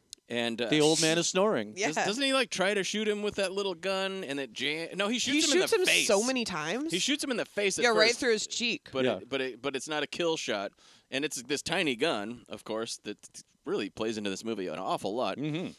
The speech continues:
Speaker 1: Uh, the, the, the third lead is this tiny gun
Speaker 2: Yeah.
Speaker 1: in this movie.
Speaker 2: The rich
Speaker 1: But
Speaker 2: man's
Speaker 1: there,
Speaker 2: wife's gun. They should have
Speaker 1: but
Speaker 2: called it.
Speaker 1: <laughs> But, like,
Speaker 3: <laughs>
Speaker 1: in Bull Durham, and they're, like, in a baseball field, like, in an old baseball field at, in, in the rain,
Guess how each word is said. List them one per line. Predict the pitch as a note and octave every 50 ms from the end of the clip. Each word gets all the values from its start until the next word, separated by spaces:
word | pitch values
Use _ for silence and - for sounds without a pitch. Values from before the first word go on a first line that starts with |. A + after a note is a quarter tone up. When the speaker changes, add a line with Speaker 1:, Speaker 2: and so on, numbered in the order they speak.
| _ _ _ _ - -
Speaker 1:
Uh, | A2 G#2 G2+ G2+ G#2+
the, | A#2
the, | A#2+ - E3 - - - - -
the | C#3 -
third | - - C4 D#4+ D#4+ G#3 D3
lead | E3 A#3 A#3 D#3+
is | B2+ B2 B2
this | C3 C3 -
tiny | - - A3 G3 F#3 D3+
gun | A#2+ - E3 F3 B2+ A#2 G#2+ B2+
Speaker 2:
Yeah. | A2+ A#2+
Speaker 1:
in | G#2+ -
this | A#2 B2
movie. | C#3+ D3+ C#3 B2 A#2 - - - -
Speaker 2:
The | B2 C3
rich | D3 E3 D3+
Speaker 1:
But | F3+ F3+
Speaker 2:
man's | E3+ E3 -
Speaker 1:
there, | G3
Speaker 2:
wife's | E3 E3 E3 - D3+
gun. | C3+ - F3+ F3 A#2+
They | G2 G#2+
should | - - C#3
have | E3
Speaker 1:
but | - B2+
Speaker 2:
called | A#2 G#2
it. | G#2+ G#2 -
Speaker 1:
<laughs> | - - - - _
But, | - F#3+ F#3+
like, | F#3 G#3 E3 D#3+ D#3 D#3+ -
Speaker 3:
<laughs> | -
Speaker 1:
in | - F3 F3
Bull | C#3+ A#2 D#3+ F#3+ G3+
Durham, | D3+ D3+ F#3 G3+ F#3 E3 D3
and | C#3
they're, | C3+ C3+ C3+
like, | C3+ C3+ B2+ C#3+
in | C3
a | B2
baseball | A#2 B2+ C3+ C#3 - - C#3+ B2+ A#2 -
field, | - A#2+ A2+ A2+ A2 G#2+ G#2+ G#2+ A2 -
like, | - G#2+ A2 G#2 -
in | A2+
an | G#2+ G#2
old | G#2+ F2 B2 B2 A#2 G#2+
baseball | A#2 B2 A#2 - B2 A#2
field | - B2 A#2 A#2 A2+ G#2 A#2
at, | A2+ G#2+ -
in, | B2+ B2 A#2+
in | G#2 G#2+ B2+
the | C3 A#2
rain, | G#2 A2+ C3 C#3 B2 G#2+ G#2 G2 G#2